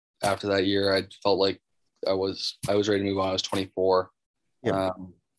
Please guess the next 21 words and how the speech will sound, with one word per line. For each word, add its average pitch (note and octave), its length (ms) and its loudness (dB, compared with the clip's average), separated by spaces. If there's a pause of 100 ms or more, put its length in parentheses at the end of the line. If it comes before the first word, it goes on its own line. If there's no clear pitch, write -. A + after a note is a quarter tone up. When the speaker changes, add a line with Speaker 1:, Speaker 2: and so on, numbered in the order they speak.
Speaker 1:
I F#2+ 120 0
just - 180 -2
wanted F#2 160 0
to E2+ 60 -8
kinda E2+ 200 -4
get F2 140 0
my F#2 80 -2
life F2 300 -2
going. F2+ 160 0
I G2+ 60 2
had F#2+ 140 0
my F2 80 -2
degree, F#2 460 -2 (240)
um, A#1+ 400 -14 (540)
had G#2+ 140 -4
the G#2+ 100 4
opportunity F#2+ 540 0
to, F#2 200 -2
and E2+ 100 -4
I F#2 40 -6
thought, E2+ 360 0